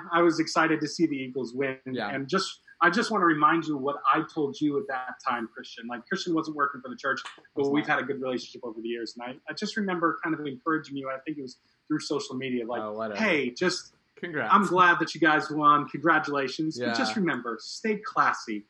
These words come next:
Speaker 1: now that you won." So.
Speaker 2: So you do know an example of it, and that's the Patriots
Speaker 1: <laughs>
Speaker 2: Super Bowl. Anyway, don't mean to deter us too much there.
Speaker 1: Oh,
Speaker 2: Um,
Speaker 1: but you do.
Speaker 2: yeah,
Speaker 1: But you do.
Speaker 2: I think I do a little bit.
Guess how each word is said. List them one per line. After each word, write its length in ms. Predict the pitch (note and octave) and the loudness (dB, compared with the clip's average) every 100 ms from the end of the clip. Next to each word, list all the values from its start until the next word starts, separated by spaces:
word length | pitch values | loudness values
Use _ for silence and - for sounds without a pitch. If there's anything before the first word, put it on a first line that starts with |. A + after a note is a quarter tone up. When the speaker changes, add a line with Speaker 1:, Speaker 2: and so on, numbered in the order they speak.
| - | -6
Speaker 1:
now 120 | B2+ | -4
that 180 | B2 - | -4 -6
you 100 | A#2 | -8
won." 200 | G2+ F#2 F#2+ _ | -8 -12 -20 _
So. 180 | - - | -18 -6
Speaker 2:
So 40 | |
you 180 | C#3 C#3+ | -2 -2
do 300 | C#3+ C3+ F3 F3 | -4 -2 0 2
know 200 | D3 B2+ | 2 2
an 60 | |
example 560 | B2 A#2+ A#2 A2+ A2+ G#2+ | -2 -2 -4 -4 -6 -6
of 140 | G#2+ | -4
it, 60 | G#2 | -6
and 80 | G2+ | 2
that's 180 | - - | 2 2
the 120 | G3 | -2
Patriots 440 | - C3 C#3+ B2+ - | 0 -2 -2 -4 -4
Speaker 1:
<laughs> 20 | |
Speaker 2:
Super 180 | B2 A2+ | -8 -8
Bowl. 260 | G#2+ G#2+ _ B2+ - | -8 -8 _ -14 -2
Anyway, 400 | D3+ D3+ C3+ C3 | 2 2 2 2
don't 220 | D3+ C#3+ | 2 0
mean 160 | D3 | -2
to 240 | C#3+ C#3+ B2 - - | -2 -2 -2 -4 -4
deter 480 | A3+ F#3 F3 G#3 G3+ | 2 2 4 6 8
us 280 | F3+ D#3+ - | 8 4 0
too 140 | F#3 E3 | 0 2
much 240 | D#3+ D#3 - | 2 2 2
there. 320 | C#3+ C#3 C3 - _ | 2 2 0 -6 _
Speaker 1:
Oh, 100 | E3+ | 6
Speaker 2:
Um, 160 | D#3+ D#3 | 8 8
Speaker 1:
but 80 | C#3 | 6
you 60 | - | 2
do. 340 | C#3 A2 G#2+ - | 0 0 -2 -2
Speaker 2:
yeah, 200 | C#3+ C3+ | 4 6
Speaker 1:
But 120 | B2 | 4
you 60 | B2+ | 2
do. 200 | B2+ G#2+ | 0 0
Speaker 2:
I 80 | D#3 | 0
think 240 | D#3+ F3+ | 2 2
I 80 | D#3+ | 2
do 180 | D3 C#3+ | 2 2
a 40 | |
little 260 | B2+ C3 B2+ | 2 0 0
bit. 240 | A#2+ A#2 | -2 -4